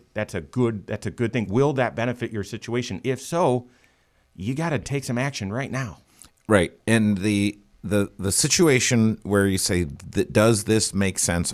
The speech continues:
Speaker 2: or not?" Here it is. If you, I was working with this couple and their business owners, and their business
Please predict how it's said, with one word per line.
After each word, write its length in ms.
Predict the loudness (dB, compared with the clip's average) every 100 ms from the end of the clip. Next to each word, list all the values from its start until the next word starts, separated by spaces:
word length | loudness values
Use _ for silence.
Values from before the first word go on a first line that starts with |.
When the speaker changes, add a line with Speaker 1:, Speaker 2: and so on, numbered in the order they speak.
| -4
Speaker 2:
or 180 | -4 -2
not?" 260 | -4 -6 _ _ _ -20 _ _
Here 300 | 0 4 6
it 80 | 4
is. 320 | 2 -4 -10 _ _ _ _ 0
If 240 | 0 -2
you, 720 | -2 2 2 2 2 0 -4 _ _ _ _ _ _ _ -2
I 100 | 0
was 160 | 0 2
working 320 | 0 4 2
with 100 | 2
this 140 | -2
couple 500 | 0 0 0 -2 -4 -14 _
and 400 | 0 2 2 2
their 400 | 2 4 4 2 -4 -18 _ _ _ _ _
business 340 | -2 0 -2 -2
owners, 420 | -2 -2 -4 -12 _ _ _ _ _ _ _ _
and 180 | 0 4
their 220 | 6 4 2 -6 _ _
business 640 | 4 4 2 0 -2 -4